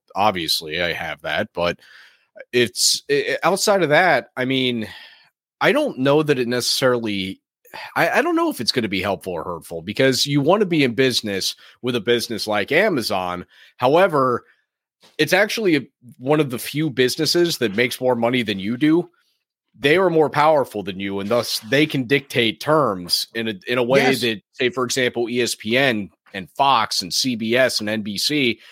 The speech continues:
Speaker 1: they can't. They, they just sit there and go, "Nope, you know what? You guys are right. Football, football is everything. We need football more than we need anything else in life." And for Amazon, they're like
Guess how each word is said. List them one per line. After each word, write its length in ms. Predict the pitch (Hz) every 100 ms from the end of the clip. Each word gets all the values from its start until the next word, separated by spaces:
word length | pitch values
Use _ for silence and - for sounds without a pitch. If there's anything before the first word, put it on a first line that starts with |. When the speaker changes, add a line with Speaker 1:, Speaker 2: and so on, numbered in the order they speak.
| - _
Speaker 1:
they 180 | 107 190
can't. 440 | 190 165 131 67 - _ _ _
They, 220 | 127 151 147
they 260 | 117 156
just 240 | 160 165 -
sit 160 | 151
there 140 | 139 135
and 60 |
go, 120 | 131 127
"Nope, 260 | 139 151 135
you 80 |
know 100 | 139
what? 260 | 147 151 151
You 100 | 131
guys 260 | 151 147 139
are 80 |
right. 300 | 131 127 110 95
Football, 680 | 131 123 123 123 120 104 _ _
football 400 | - 131 131 123
is 100 | 117
everything. 520 | 117 113 101 - 87 87
We 120 | 110
need 240 | 131 127
football 440 | - 123 117 120 117
more 180 | 110
than 100 | 98
we 100 | 98
need 200 | 104 101
anything 340 | 101 117 113 107
else 240 | 98 85
in 80 | 80
life." 340 | 73 71 76 - - - - - _ _
And 220 | 123 135
for 160 | 131 135
Amazon, 460 | 190 196 151 147
they're 120 | 156
like 360 | 151 147 139 -